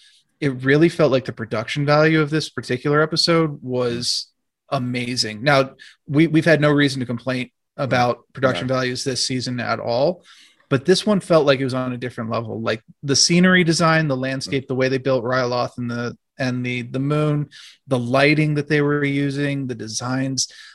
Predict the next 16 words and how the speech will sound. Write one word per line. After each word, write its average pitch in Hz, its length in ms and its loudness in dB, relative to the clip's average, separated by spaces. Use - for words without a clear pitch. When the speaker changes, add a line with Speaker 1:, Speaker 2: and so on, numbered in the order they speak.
Speaker 1:
uh, 127 300 2
and 131 180 2
then 120 340 0
the 139 200 -2
framing 131 420 2
sequences, 123 680 -6
it 143 180 0
looked 147 640 0
amazing. 123 680 -4
This, - 460 0
this 139 180 2
was 143 160 0
just 139 300 0
a 131 80 -2
beautiful 127 560 0
episode, 95 520 -10